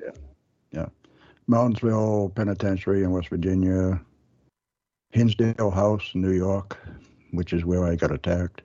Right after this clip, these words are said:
Speaker 2: Um,
Speaker 1: Oh, yeah, I remember that place. Yeah.
Speaker 2: Yeah. Oh, you been there?
Speaker 1: No, I, I remember
Speaker 2: Oh.
Speaker 1: you seeing your posts on it. That's, uh,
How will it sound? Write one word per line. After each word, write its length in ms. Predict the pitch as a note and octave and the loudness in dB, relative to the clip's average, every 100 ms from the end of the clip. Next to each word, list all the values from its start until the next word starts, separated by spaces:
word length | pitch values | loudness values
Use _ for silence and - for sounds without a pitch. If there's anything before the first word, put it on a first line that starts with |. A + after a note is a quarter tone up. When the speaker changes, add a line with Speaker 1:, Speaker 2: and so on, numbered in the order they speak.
| _ _ _ _ _ _ _ | _ _ _ _ _ _ _
Speaker 2:
Um, 280 | - E2 D#2 G3+ | -6 -4 -4 -4
Speaker 1:
Oh, 120 | - | -4
yeah, 180 | - D3 | -4 -4
I 60 | |
remember 360 | C#3 C#3+ E3+ B2 | -4 -4 -4 -2
that 180 | C3 - | -4 -6
place. 300 | - - - | -12 -8 -2
Yeah. 180 | F#2 F2 | 0 0
Speaker 2:
Yeah. 120 | G#2+ G2+ _ _ _ _ _ _ | -6 -20 _ _ _ _ _ _
Oh, 60 | G2+ | 6
you 100 | E2 | 6
been 180 | F#2+ G#2 | 6 4
there? 200 | A2 - - _ _ _ _ - | 2 0 -12 _ _ _ _ 0
Speaker 1:
No, 280 | A#3 C4 F3 | 8 10 10
I, 120 | E3 | 6
I 140 | C#3 E3+ | 2 -2
remember 420 | F3+ F#3 F#3+ - | -2 -4 -2 -2
Speaker 2:
Oh. 40 | |
Speaker 1:
you 100 | E3+ | -2
seeing 340 | - - F3 D#3+ | -8 -10 -8 -4
your 140 | D3+ | -4
posts 360 | - E3 - C#3 | -2 -4 -6 -8
on 160 | A2 | -8
it. 140 | - - - | -8 -14 -20
That's, 300 | - - | -20 -20
uh, 80 | - | -14